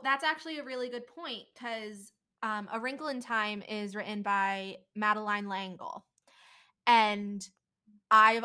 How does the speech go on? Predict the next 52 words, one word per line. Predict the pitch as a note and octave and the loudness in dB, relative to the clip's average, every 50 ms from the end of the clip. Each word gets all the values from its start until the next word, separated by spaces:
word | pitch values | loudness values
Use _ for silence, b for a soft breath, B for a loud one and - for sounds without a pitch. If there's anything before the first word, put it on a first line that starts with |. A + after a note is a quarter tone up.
| - - | 2 2
always | A#3 B3 D4 D4 C4 - | 2 2 2 -2 -6 -10
heard | - A#3 A#3 G#3+ G#3 | -10 -10 -10 -10 -8
such | - G#3+ G#3 - | -10 -12 -12 -12
good | - G3+ G3 - | -14 -14 -14 -12
things | G#3 G3 G3 G3 G#3 | -14 -14 -12 -12 -8
about | F#3+ G3 F#3+ F#3 F#3 | -6 -6 -6 -6 -8
her | G3 F#3+ | -12 -14
books, | F3 F#3+ G3 F3+ F3+ - - - - - - | -10 -8 -6 -6 -6 -8 -8 -14 -18 -14 -12
and | G3+ G3 | -6 -4
I | G3 G3+ | -4 -4
had | G3 G3+ | -4 -4
never | G3+ G3+ G3 G3+ A#3 A#3+ | -4 -4 -4 -4 -4 -4
read | G#3+ G3+ G3 F#3+ | -2 -2 -2 -2
any | F#3+ F#3 F#3 F#3 F#3 | -4 -8 -8 -8 -8
of | F#3 F3+ F3 - | -8 -8 -8 -10
them. | F#3 F#3 F#3+ F#3+ | -10 -10 -8 -6
And | F#3 F3+ | -6 -6
I | F3+ | -6
was | F#3+ F#3+ - | -6 -6 -8
like, | A3 G#3+ - - - | -10 -10 -4 2 4
"Oh, | E4+ E4 D4+ | 6 6 6
this | C#4 C4+ C4+ | 4 0 -4
is | C4+ A#3 | -6 -10
a | B3 A#3+ | -10 -6
popular | - C4+ B3+ C4 - A#3+ A#3+ A#3 A3+ A3+ | 0 0 0 0 0 -4 -6 -6 -6 -6
one. | A3 A3 G#3+ G#3+ G#3+ A3 A3 | -4 -4 -4 -4 -6 -8 -10
Plus, | A3 G#3+ F#3+ F#3+ - | -10 -10 -10 -10 -8
there's | G3 G3 G3 G3 | -10 -10 -8 -8
a | G3 | -10
movie | G3+ G#3 G3+ F#3+ G3 F3+ | -10 -8 -8 -8 -8 -10
to | F3 | -12
compare | - F#3 F#3 F#3+ - - E4 D#4+ D#4 | -14 -16 -18 -10 -4 0 0 2 2
it | D4 C#4+ - | 0 -2 -6
to. | - D#4 D4 C#4 | -8 -4 -4 -2
I'll | A3+ - F3+ F#3 | -2 -2 -2 -4
start | - - - - C4+ C#4 C#4 - | -6 -10 -6 -2 -2 -2 -2 -4
with | B3 C4 - - | -8 -12 -12 -8
this." | G#3+ A#3+ A#3 A#3 A#3 A#3 A#3 - - - b b b b b b b b b b - | -4 -2 0 0 0 -2 -4 -6 -12 -16 b b b b b b b b b b 2
Um, | A#3 A#3 A3 G#3+ G#3 F#3+ F#3+ - _ _ _ _ _ _ - | 2 2 2 2 -2 -6 -8 -12 _ _ _ _ _ _ -2
and | A#3+ A#3+ | 2 4
that's | A3+ A#3+ C4 - | 4 4 4 0
something | - D4 C#4+ - C4 B3+ A#3+ | -4 -6 -6 -6 -8 -6 -4
that | A#3 G#3+ | -2 0
I'm | G#3+ A3 A#3+ | 0 0 -2
kind | A#3+ - A#3+ A#3 A3 | -6 -8 -6 -6 -6
of | G#3 G3 | -8 -8
working | G3 G3 A3+ E4+ - C#4 A#3+ A3+ A3 A3 A3+ | -6 -6 -6 -6 -6 -8 -8 -8 -8 -10 -10
through | A3 - A3 G#3+ G#3 G#3 G3+ G#3 G#3 G3+ G3+ G3+ G3+ G3+ G3 - - | -12 -10 -8 -8 -6 -6 -6 -6 -6 -6 -6 -6 -8 -10 -12 -10 -8
right | G#3+ G3+ G3+ - - | -8 -8 -8 -6 -4
now | A#3 E4+ B4 G#4+ C#4 A#3 | -4 -2 0 0 0 -2
of, | G#3+ G3+ | -2 -4
like, | G#3+ G#3 G3 F#3+ F3 - - | -6 -6 -6 -6 -8 -12 -18